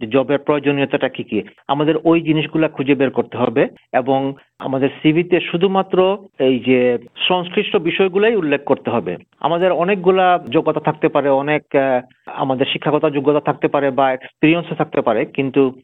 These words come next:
সবগুলো দেওয়ার প্রয়োজন নয়। শুধুমাত্র যেটা সংশ্লিষ্ট বিষয় সেটাই সিভিতে উল্লেখ করতে হবে। আরো একটা জিনিসটা হচ্ছে যে যদি আমরা একটু সময় ব্যয় করে যে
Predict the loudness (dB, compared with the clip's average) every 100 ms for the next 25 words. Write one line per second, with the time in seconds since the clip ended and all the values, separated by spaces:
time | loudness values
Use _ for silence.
0 | -10 -4 -2 2 2 2 0 0 0 0
1 | 0 0 -2 0 0 0 0 0 0 -2
2 | -2 -4 -2 -2 0 0 0 0 0 -2
3 | -8 -4 0 0 -2 -2 -2 0 0 0
4 | 0 -2 -2 -2 -2 0 -2 -6 -6 -4
5 | -2 -2 -4 -4 -6 -4 -2 -4 -6 -2
6 | 0 -2 -8 -4 0 2 0 0 -2 0
7 | -2 -2 0 0 0 0 0 2 0 0
8 | 0 0 -6 _ -2 -2